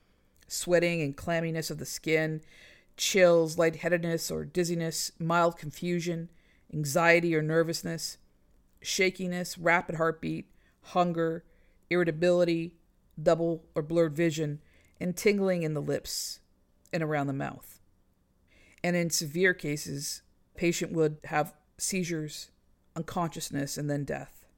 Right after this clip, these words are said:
So if you can imagine giving this medication to the elderly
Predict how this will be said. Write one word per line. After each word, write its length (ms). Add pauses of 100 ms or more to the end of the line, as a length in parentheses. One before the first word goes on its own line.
(480)
So 300
if 120
you 60
can 140
imagine 500
giving 300
this 200
medication 800 (160)
to 120
the 140
elderly 640